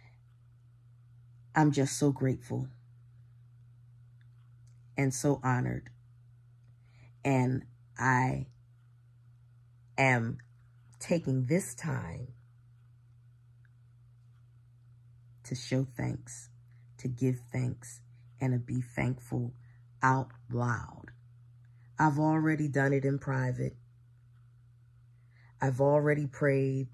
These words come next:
and thanked and, and just gave God glory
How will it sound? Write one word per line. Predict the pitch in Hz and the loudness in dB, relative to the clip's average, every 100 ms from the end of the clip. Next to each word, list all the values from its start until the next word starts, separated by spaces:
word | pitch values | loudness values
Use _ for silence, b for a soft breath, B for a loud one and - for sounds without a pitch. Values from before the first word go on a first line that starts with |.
| - b b b - | -18 b b b -2
and | 131 | -2
thanked | - 127 127 120 - | 0 0 2 0 -6
and, | 98 78 - b b b | -8 -8 -14 b b b
and | 110 113 117 | -6 -6 -2
just | 123 120 - 123 | -2 -2 -10 -2
gave | 131 131 131 | 0 0 -2
God | 123 123 - | -2 -2 -2
glory | 131 127 117 120 | 0 0 0 -4